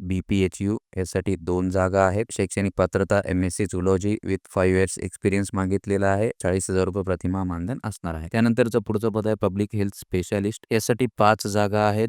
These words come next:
Any medical graduate with एमपीएच, एमएचए किंवा एमबीए in health मधून जर तुमचं शिक्षण झालेलं असेल तर तुम्ही या पदासाठी अर्ज करू शकता. पस्तीस हजार रुपये प्रतिमाह मानधन असणार आहे. त्यानंतरचं पुढचं पद आहे प्रयोगशाळा तंत्रज्ञ, बीपीएचयू, यासाठी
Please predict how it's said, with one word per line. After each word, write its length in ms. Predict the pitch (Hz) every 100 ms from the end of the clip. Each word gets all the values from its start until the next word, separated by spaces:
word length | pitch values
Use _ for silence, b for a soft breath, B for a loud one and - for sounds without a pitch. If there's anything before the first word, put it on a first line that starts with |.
| -
Any 240 | 101 101 107
medical 400 | 101 98 95 98
graduate 680 | 92 95 98 104 101 - 95
with 140 | 107 - -
एमपीएच, 800 | 92 95 95 95 107 107 107 - -
एमएचए 560 | 95 101 - 104 113 - -
किंवा 220 | 104 110 -
एमबीए 400 | 98 98 107 107 - 101
in 100 | 113 92
health 220 | 98 107 107
मधून 260 | 98 95
जर 80 | 98
तुमचं 300 | 98 95 95
शिक्षण 320 | 92 92 98
झालेलं 300 | 92 90 92
असेल 320 | 95 95 95 90
तर 60 |
तुम्ही 240 | 87 92 92
या 60 |
पदासाठी 520 | - 92 90 101 123 160
अर्ज 220 | 98 95 101
करू 140 | - 98
शकता. 480 | - - - 110 127 -
पस्तीस 420 | 101 - 131 -
हजार 180 | 95 95
रुपये 220 | 92 104 -
प्रतिमाह 400 | 92 95 90 98
मानधन 440 | 90 82 98 208 -
असणार 360 | 95 - 90 82
आहे. 160 | 82 -
त्यानंतरचं 460 | 117 120 123 120
पुढचं 280 | 104 104 113
पद 180 | 107 107
आहे 80 | 110
प्रयोगशाळा 500 | - 95 95 104 101
तंत्रज्ञ, 460 | 90 92 101 98 101
बीपीएचयू, 760 | 90 90 - 98 95 - 101 117 98
यासाठी 380 | 92 98 98